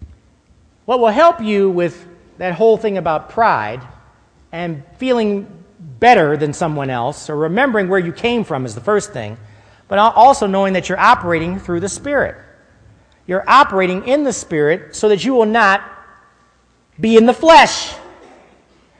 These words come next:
Galatians five sixteen says, "I say then, walk by the Spirit, and you will not carry out the desire of the flesh."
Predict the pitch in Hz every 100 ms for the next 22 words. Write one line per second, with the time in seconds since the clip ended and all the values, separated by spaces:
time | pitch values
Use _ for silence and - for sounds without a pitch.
0 | _ _ 202 214 240 - 247 - 240 220
1 | 190 247 233 - 254 214 208 180 180 175
2 | - 247 294 175 156 139 190 233 - _
3 | _ _ _ - 160 240 285 - 139 196
4 | 196 202 208 - 294 196 131 - - 190
5 | 180 208 214 214 220 240 277 208 - -
6 | - - - - 226 226 233 208 180 196
7 | - 196 147 170 165 180 185 185 247 160
8 | 95 - -